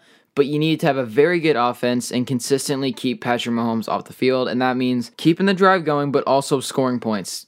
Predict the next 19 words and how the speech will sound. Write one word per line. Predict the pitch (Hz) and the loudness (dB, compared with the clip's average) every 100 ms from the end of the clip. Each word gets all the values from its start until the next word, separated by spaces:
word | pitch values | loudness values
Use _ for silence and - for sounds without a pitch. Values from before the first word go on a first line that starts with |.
| - | -4
Patrick | 147 147 151 | -2 0 0
Mahomes | 147 139 139 | 0 0 -2
is | 123 120 | -6 -6
very | 117 139 135 | 0 0 2
good | 131 127 | 0 -2
at | - | -2
coming | 127 127 | -2 0
back, | 123 123 120 - - | 0 0 -2 -8 -6
and | 117 117 113 107 | -2 -2 -2 -6
the | - | -4
Chiefs | 127 156 147 - | -2 0 0 -2
are | |
just | 131 - | -6 -2
so | 143 | 0
good | 131 127 123 120 | 2 2 2 2
at | 120 113 | -2 0
winning | 123 123 | -2 -2
close | 120 120 - | -2 -4 0
games. | 117 113 117 117 - | -2 0 -2 -4 -10